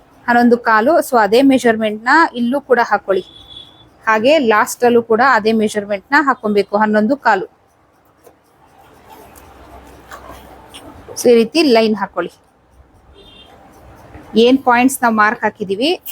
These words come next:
ಅದಷ್ಟು ಒಂದು ಲೈನ್ ಮೇಲೆ ಬರೋ ತರ ಮಾರ್ಕ್ ಹಾಕೊಳ್ಳಿ.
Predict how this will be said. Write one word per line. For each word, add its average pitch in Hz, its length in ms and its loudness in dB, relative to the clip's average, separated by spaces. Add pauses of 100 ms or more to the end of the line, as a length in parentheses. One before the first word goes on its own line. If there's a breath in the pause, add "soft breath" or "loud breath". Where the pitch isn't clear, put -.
(160)
ಅದಷ್ಟು 214 480 -2
ಒಂದು 247 340 2
ಲೈನ್ 233 300 0
ಮೇಲೆ 240 160 -2
ಬರೋ 208 220 0
ತರ 202 180 -4 (680)
ಮಾರ್ಕ್ 220 280 -2
ಹಾಕೊಳ್ಳಿ. 185 320 -6